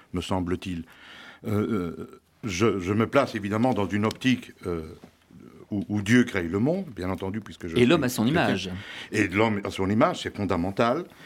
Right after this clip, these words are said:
Speaker 1: Euh, Dieu étant créateur, l'image, euh, l'homme à l'image de Dieu, c'est un homme créateur.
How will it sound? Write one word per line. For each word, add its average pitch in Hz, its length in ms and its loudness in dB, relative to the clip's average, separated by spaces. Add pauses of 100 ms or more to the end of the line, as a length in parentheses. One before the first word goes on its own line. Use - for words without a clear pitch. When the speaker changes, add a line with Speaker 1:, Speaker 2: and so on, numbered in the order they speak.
(300)
Speaker 1:
Euh, 95 340 2 (920)
Dieu 127 580 4 (100)
étant 113 340 2
créateur, 117 840 2 (500)
l'image, 123 760 2 (440)
euh, 87 380 0 (140)
l'homme 110 380 4
à 107 80 0
l'image 104 320 2
de 101 80 -2
Dieu, 165 360 2
c'est - 240 -6
un 95 140 0
homme 156 160 2
créateur. 123 680 -2